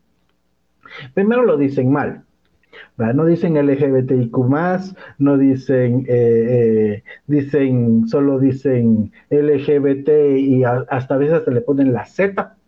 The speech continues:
en for-, en, en son de burla. Desde ahí, y, y eso se llama violencia, violencia a nuestra diversidad, violencia a lo que somos,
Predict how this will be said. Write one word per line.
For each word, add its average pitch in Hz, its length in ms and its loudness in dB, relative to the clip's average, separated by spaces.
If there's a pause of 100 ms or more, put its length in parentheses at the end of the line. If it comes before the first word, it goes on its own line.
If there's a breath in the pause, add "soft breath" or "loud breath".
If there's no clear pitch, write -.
(100)
en 127 200 0
for-, 147 300 -2
en, 135 260 -2
en 127 240 0
son 147 260 0
de 135 100 2
burla. 139 540 -2 (1300 soft breath)
Desde 139 320 0
ahí, 147 200 2
y, 190 340 0
y 156 40 2
eso 220 180 0
se 220 100 -2
llama 180 220 0
violencia, 160 680 0
violencia 185 640 0 (240 loud breath)
a 135 140 -4
nuestra 196 420 0
diversidad, 123 560 0
violencia 165 800 0
a 135 80 -2
lo 131 160 0
que 113 140 -8
somos, 160 580 -2